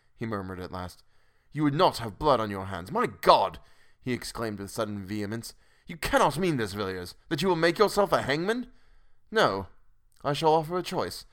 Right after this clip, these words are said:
and leave Helen Vaughan alone with this cord in a locked room for fifteen minutes.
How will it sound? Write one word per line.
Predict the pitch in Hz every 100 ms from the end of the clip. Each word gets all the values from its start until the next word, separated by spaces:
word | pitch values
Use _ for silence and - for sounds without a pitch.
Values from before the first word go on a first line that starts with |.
| _ -
and | 151
leave | 156
Helen | 143 185 196
Vaughan | 156 139 127
alone | 123 135 147
with | 143
this | 139
cord | - 135 98 98
in | 117
a |
locked | 120 135 135
room | 147 120 101
for | 107
fifteen | 107 117 - 123
minutes. | 110 87 80